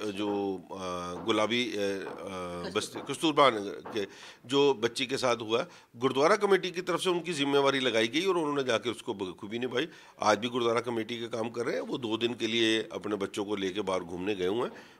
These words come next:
परसों, मंडे के बाद वहाँ पर गुरुद्वारा में काम कर रहे होंगे, हमारे साथ, हमारे सहयोगी हैं। जहाँ तक बीबी रंजीत कौर का सवाल है,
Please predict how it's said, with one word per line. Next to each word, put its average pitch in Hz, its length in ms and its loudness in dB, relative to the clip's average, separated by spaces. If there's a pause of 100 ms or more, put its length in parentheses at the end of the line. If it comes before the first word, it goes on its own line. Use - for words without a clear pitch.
(120)
परसों, 120 320 2
मंडे 117 280 2
के 120 120 0
बाद 113 200 2
वहाँ 104 240 0
पर 101 140 -2
गुरुद्वारा 92 360 -4
में 92 140 -6
काम 90 220 -8
कर 95 160 -4
रहे 104 120 -2
होंगे, 120 200 0
हमारे 101 240 -2
साथ, 104 260 -4
हमारे 101 240 -4
सहयोगी 90 420 -6
हैं। 175 120 -8 (460)
जहाँ 127 340 6
तक 151 180 -2
बीबी 131 280 0
रंजीत 117 300 -2
कौर 127 220 4
का 135 180 2
सवाल 113 360 0
है, 139 160 0